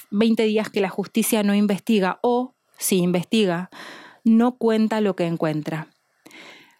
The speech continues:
Una persona relata en un audio que recorrió el país que Cecilia gritaba: "Voy a contar todo, los voy a denunciar".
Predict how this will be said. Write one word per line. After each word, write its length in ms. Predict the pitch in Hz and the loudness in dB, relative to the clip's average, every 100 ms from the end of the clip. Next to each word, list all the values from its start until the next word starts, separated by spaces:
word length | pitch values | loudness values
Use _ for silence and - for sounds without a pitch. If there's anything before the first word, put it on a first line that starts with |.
| _ - | _ 0
Una 220 | 302 302 | 2 2
persona 440 | 294 269 277 269 | -2 -2 2 2
relata 460 | 240 214 226 226 196 | 2 2 0 0 -2
en 80 | 196 | 2
un 120 | 247 | 4
audio 360 | 262 214 180 170 | 4 2 0 0
que 80 | |
recorrió 480 | 165 160 160 190 220 | -4 -4 -2 0 0
el 160 | 202 180 | 0 0
país 340 | 185 185 180 - - - - _ | 0 0 -2 -10 -20 -20 -20 _
que 80 | 226 | -2
Cecilia 460 | 240 214 254 247 | 0 0 0 2
gritaba: 640 | 233 202 175 160 160 165 - _ _ | 0 -2 -2 -4 -4 -8 -14 _ _
"Voy 300 | 226 214 247 | -6 0 2
a 80 | 240 | 2
contar 320 | 226 208 208 | -2 -2 -4
todo, 420 | 202 185 170 160 - _ | -2 -2 0 -4 -12 _
los 180 | 254 226 | 2 2
voy 200 | 247 247 | 0 0
a 60 | |
denunciar". 680 | 220 196 180 - 185 156 160 | 0 -2 -2 -2 -2 -2 -8